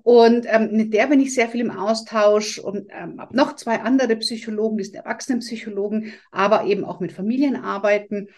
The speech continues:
im, ähm, Expertenkreis, mit denen ich mich immer wieder austausche. Und da sehe ich tatsächlich ein ganz großes Dilemma, vor dem Psychologen sind. Wenn wir uns erstmal die Struktur anschauen, was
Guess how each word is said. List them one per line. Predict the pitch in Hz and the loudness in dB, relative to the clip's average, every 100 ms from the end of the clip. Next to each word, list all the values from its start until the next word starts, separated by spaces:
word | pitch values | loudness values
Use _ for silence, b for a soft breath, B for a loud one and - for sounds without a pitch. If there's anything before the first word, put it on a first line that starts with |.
| B B | B B
im, | - 226 226 226 | 2 4 6 4
ähm, | - 202 202 202 | 2 2 2 0
Expertenkreis, | 190 - - 247 262 - 233 - 226 208 208 - B B - | -4 -8 0 2 2 -2 -8 -2 0 2 2 -2 B B -8
mit | 220 | 0
denen | 226 220 | 2 2
ich | |
mich | 226 214 | 0 -2
immer | 226 220 | 0 2
wieder | 208 156 | 0 0
austausche. | 202 240 - 233 226 - 226 220 - _ _ | -2 -2 -4 -2 -2 0 -2 -2 -10 _ _
Und | - 226 233 226 226 _ _ _ _ | 2 4 6 2 -2 _ _ _ _
da | - 220 | -4 -2
sehe | 208 294 | 2 4
ich | 339 - | 4 0
tatsächlich | 240 - 254 262 - 269 262 - _ _ _ _ _ _ _ _ _ _ _ - | -10 -6 -6 -6 -2 -2 -2 -12 _ _ _ _ _ _ _ _ _ _ _ 0
ein | 226 220 | 4 4
ganz | 254 277 - | 4 2 2
großes | 220 262 262 254 240 - B B B B | 0 0 0 -4 -4 -12 B B B B
Dilemma, | - 247 247 339 359 - - _ _ _ | -2 0 4 8 8 6 -4 _ _ _
vor | - 208 | -8 -4
dem | 208 220 | -2 -4
Psychologen | 220 214 214 196 196 214 | -4 -10 -6 -4 -4 -6
sind. | - 160 143 - b b b b - | -6 -10 -12 -18 b b b b 4
Wenn | 277 | 8
wir | 392 | 8
uns | 359 | 8
erstmal | 247 320 - 330 | 6 2 4 4
die | 277 | 4
Struktur | 269 - 254 - - 302 285 | -2 -6 -10 -10 -2 2 2
anschauen, | 247 277 269 269 269 254 202 | 2 0 0 0 0 -2 -2
was | 220 - - | -2 -2 -12